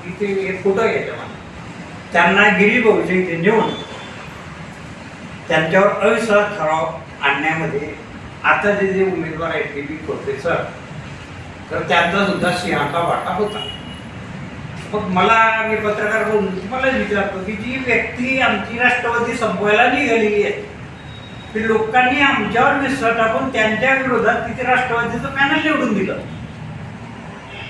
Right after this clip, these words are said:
आणि त्याच राष्ट्रवादीला त्या लोकांना भाजपमध्ये आणून भाजपची सत्ता तिथं स्थापन करायची. मग तो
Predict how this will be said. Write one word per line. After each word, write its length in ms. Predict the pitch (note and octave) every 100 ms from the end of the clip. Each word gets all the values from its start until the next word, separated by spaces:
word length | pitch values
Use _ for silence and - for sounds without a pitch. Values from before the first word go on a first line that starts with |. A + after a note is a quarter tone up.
| - -
आणि 160 | B3 B3+ - - - -
त्याच 380 | C4 D4 D4 D4
राष्ट्रवादीला 1080 | C4 - G#3+ A3 - G3+ G3+ G3+ G3+ G3+ - F3+ F#3 F#3+
त्या 320 | G3 F#3+ F3+
लोकांना 760 | F3 F3 F3+ F3 F3+ F3+ - C#3
भाजपमध्ये 540 | C#3+ G#3+ G#3+ A#3+ F#3
आणून 440 | D3+ C#3+ D3 C#3+ D3 - - - - - - - - - - - - - - -
भाजपची 520 | D3+ - A3+ A3 D4
सत्ता 340 | A3+ G3+ A3 G#3
तिथं 300 | F#3+ F#3+ F#3
स्थापन 400 | - - C3+ B2+
करायची. 520 | - - - - -
मग 240 | - D3
तो 80 | G3